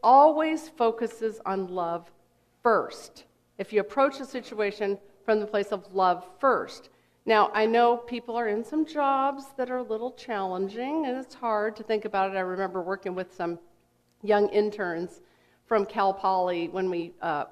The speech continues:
started the very first treatment court for people who had drug addiction in, um,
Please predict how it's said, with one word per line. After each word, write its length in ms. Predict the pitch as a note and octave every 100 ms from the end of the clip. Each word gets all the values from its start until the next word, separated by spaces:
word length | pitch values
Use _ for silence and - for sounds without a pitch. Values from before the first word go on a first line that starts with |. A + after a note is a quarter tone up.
| -
started 480 | _ - G#3+ G#3 E3+
the 80 | F3
very 300 | E3 F#3+ F#3+
first 360 | F#3+ F3+ E3+ -
treatment 400 | B3+ A3+ E3 -
court 460 | - D#3 - - _ _ _ _
for 180 | - G3
people 300 | G3 G3 F#3+
who 60 | F3+
had 140 | E3
drug 220 | F3+ F#3
addiction 460 | F3+ D3 - D#3+ -
in, 340 | D#3+ D3+ D#3 -
um, 260 | D3+ D3